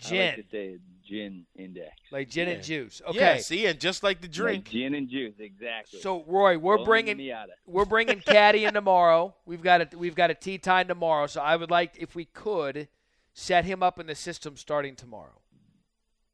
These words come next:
Speaker 1: Oh yeah, we can, we can definitely get, make that happen. And if I have, I mean, if I have a few scores, it just takes,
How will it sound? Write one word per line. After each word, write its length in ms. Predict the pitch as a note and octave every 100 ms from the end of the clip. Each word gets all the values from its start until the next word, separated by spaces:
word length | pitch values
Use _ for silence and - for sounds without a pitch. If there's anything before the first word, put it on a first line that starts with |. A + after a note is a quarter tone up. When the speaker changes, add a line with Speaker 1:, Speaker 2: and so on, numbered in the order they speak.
| _ _ _ _ _ _ _ _
Speaker 1:
Oh 60 | -
yeah, 240 | E4 -
we 120 | G#2+ C3
can, 300 | E3 - C3+
we 100 | C#3
can 160 | C#3+
definitely 340 | C#3 C#3 A#2+ G#2+
get, 100 | G#2 -
make 180 | G2+ F#2
that 160 | F#2+
happen. 260 | G2 F#2 F2+
And 180 | F#2 F#2+
if 180 | G2+
I 120 | A#2 A#2
have, 380 | A#2+ A2+ A2
I 60 | G#2
mean, 380 | G2 G2+ F#2+ G2+ _ _ _ _ -
if 80 | -
I 120 | A2+ A2+
have 100 | A#2
a 80 |
few 180 | G#2 A#2
scores, 500 | A2 - A2+ A2 G#2 - - _ _ _ _
it 160 | - F#2+
just 180 | G#2+ -
takes, 200 | A2 G2+